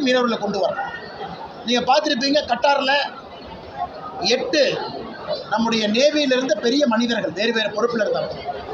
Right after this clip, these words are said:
அவர்களை கிட்டத்தட்ட பதினெட்டு மாதமாக சிறையிலிருந்து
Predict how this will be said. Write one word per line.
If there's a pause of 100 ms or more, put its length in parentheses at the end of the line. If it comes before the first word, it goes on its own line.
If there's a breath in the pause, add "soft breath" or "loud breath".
(680)
அவர்களை
கிட்டத்தட்ட
பதினெட்டு (100)
மாதமாக (140)
சிறையிலிருந்து